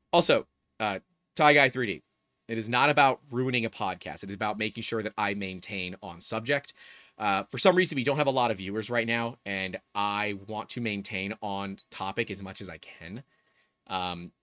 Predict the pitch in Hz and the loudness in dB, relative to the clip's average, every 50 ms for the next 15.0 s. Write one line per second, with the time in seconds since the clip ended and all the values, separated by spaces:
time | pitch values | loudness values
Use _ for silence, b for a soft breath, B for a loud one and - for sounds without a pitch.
0 | - - 113 117 117 107 101 _ - 151 139 131 - 147 139 131 139 147 147 135 | 2 4 4 4 4 2 -4 _ 2 4 4 4 4 0 -2 -2 0 -2 -2 -2
1 | - _ - - - 120 113 127 131 120 120 - 127 117 113 101 104 110 117 120 | -2 _ -10 -10 -6 -6 -4 -4 -4 -4 -2 0 0 0 0 0 -4 -6 -6 -6
2 | 127 127 - - 110 98 101 104 104 98 95 92 95 101 101 95 110 110 104 101 | -8 -10 -10 -8 -6 -6 -4 -6 -6 -8 -8 -6 -6 -6 -4 -4 -4 -4 -4 -6
3 | - 104 98 101 107 101 101 87 - 87 - - 101 107 113 - b b b b | -6 -6 -6 -4 -6 -6 -8 -10 -10 -14 -10 -8 -6 -6 -8 -8 b b b b
4 | b b b b 104 120 123 - - - 135 117 117 117 117 110 101 98 98 110 | b b b b 4 4 4 4 0 2 4 4 4 4 2 0 -2 -6 -4 -4
5 | 107 - 101 98 107 120 123 123 127 120 117 117 120 120 117 117 117 - - 104 | -4 -4 -6 -12 -10 -8 -6 -4 -4 -2 -2 -2 -2 -2 -2 -2 -4 -2 -4 -4
6 | 104 - - 123 117 113 104 107 104 104 98 92 87 85 87 92 101 113 - - | -2 -2 -2 -2 -4 -4 -4 -6 -8 -6 -8 -8 -10 -6 -6 -4 -4 -4 -6 -10
7 | - _ _ _ _ _ - - 135 127 104 113 107 - - - 113 101 95 - | -12 _ _ _ _ _ -8 -8 -6 -4 -4 -4 -4 -4 -4 -4 -4 -4 -4 -6
8 | 87 90 80 78 69 - 65 69 - _ _ _ _ _ _ _ _ _ _ - | -8 -10 -10 -10 -14 -16 -18 -20 -20 _ _ _ _ _ _ _ _ _ _ -4
9 | 110 110 110 95 85 76 71 - _ _ _ _ _ _ - 110 135 143 156 160 | -2 0 2 0 0 -2 -8 -16 _ _ _ _ _ _ -4 2 4 6 6 6
10 | 160 147 131 147 - - 160 156 135 120 143 139 143 139 127 - 143 135 123 - | 4 2 0 -4 -4 -2 -2 -4 -2 0 0 0 0 -2 0 0 -2 -2 0 0
11 | 139 131 131 120 117 - - 127 127 123 117 104 98 - - 110 120 120 - - | 0 0 0 0 0 0 2 2 2 2 0 -4 -6 -6 -4 -4 -4 -2 -2 -2
12 | 139 127 107 110 107 98 101 98 - - 113 110 113 117 120 117 110 - - - | -2 -2 -2 -4 -4 -4 -6 -8 -6 -2 0 2 2 2 2 0 -2 -4 -6 -6
13 | 117 110 98 110 110 110 110 110 104 - - - - 123 117 113 113 113 110 107 | -6 -4 -2 -2 0 0 -2 -4 -4 -6 -10 -6 -2 0 2 2 2 2 0 -2
14 | 110 107 - 101 104 104 - - - - 101 98 - - 135 135 135 147 143 - | -2 -4 -2 0 -2 -2 -2 -6 -8 -6 -6 -6 -4 -4 -4 -4 -4 -4 -6 -6